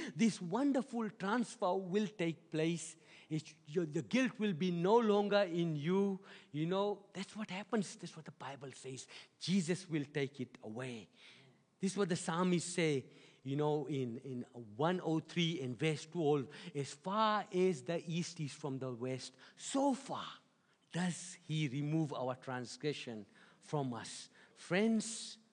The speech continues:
can you see that your sins are laid on Jesus if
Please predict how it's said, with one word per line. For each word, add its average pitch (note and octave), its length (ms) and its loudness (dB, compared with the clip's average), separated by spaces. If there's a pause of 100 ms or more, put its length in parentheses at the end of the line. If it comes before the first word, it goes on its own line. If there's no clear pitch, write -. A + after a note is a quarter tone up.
(380)
can G#3+ 180 4
you G#3 100 4
see F#3 280 0
that C3+ 260 -8
your C3 140 -6
sins C3 500 -4
are B2+ 60 -4
laid C3+ 280 -2
on B2 180 -4
Jesus A#2+ 460 -6 (260)
if D3+ 160 -4